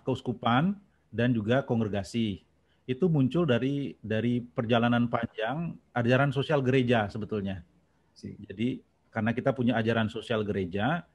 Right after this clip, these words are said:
Speaker 1: eh, misalnya kita, kita baca dari tahun enam lima kan ada dokumen Konsili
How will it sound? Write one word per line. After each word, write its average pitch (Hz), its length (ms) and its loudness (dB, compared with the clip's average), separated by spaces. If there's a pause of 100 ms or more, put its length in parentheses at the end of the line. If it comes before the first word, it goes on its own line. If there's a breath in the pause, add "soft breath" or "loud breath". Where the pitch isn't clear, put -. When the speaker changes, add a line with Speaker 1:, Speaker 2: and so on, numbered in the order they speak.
(460)
Speaker 1:
eh, 101 240 -4
misalnya 135 400 2
kita, 139 260 2
kita 123 220 0
baca 117 320 2
dari 120 260 2
tahun 120 240 2
enam 117 140 4
lima 113 320 0
kan 139 160 0
ada 117 100 2
dokumen 110 460 -2
Konsili 107 340 -4